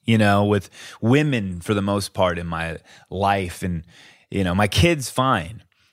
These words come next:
But it's hard for me to sit there and say, "Hey, you know what? I just wanna say you're an amazing wife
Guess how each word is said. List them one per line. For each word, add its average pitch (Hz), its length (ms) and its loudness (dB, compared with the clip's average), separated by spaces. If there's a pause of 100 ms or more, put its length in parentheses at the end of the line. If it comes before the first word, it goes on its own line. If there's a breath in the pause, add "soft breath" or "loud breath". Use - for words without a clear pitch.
But 113 120 2
it's 110 220 -2
hard 127 440 2
for 131 100 -8
me 120 220 -4
to 95 80 -8
sit - 340 -6
there 110 140 0
and 104 100 -6
say, 104 220 0
"Hey, 107 140 2
you 104 120 -2
know 104 120 -2
what? 101 200 0
I 95 120 -4
just 95 220 -4
wanna 101 160 0
say 87 460 -2
you're 95 320 -4
an 98 80 -2
amazing 92 480 -2
wife 85 520 -4